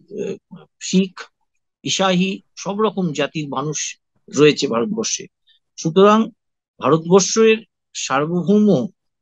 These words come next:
বা ভারতবর্ষের অখণ্ডতা এই সবাইকে নিয়ে। এখন যদি দেখতে পাওয়া যায় কোনো একটি সম্প্রদায় তাদের নিজেদের স্বার্থে বা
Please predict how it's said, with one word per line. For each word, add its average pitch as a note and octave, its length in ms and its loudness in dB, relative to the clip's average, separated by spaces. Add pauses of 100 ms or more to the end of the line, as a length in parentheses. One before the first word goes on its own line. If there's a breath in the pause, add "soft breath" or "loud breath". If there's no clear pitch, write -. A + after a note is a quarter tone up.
(160)
বা B2 100 0
ভারতবর্ষের E3 580 -2
অখণ্ডতা D#3+ 680 -4 (580)
এই G3+ 200 4
সবাইকে F3 500 0
নিয়ে। C#3+ 300 0 (580)
এখন G3+ 360 4
যদি E3+ 240 2
দেখতে D3+ 360 -2
পাওয়া F#3 300 4
যায় G#3+ 220 2
কোনো E3+ 420 2
একটি - 440 -10
সম্প্রদায় - 680 -4 (760)
তাদের G3 720 2
নিজেদের G3 680 2
স্বার্থে E3 720 -2 (560)
বা F3+ 460 2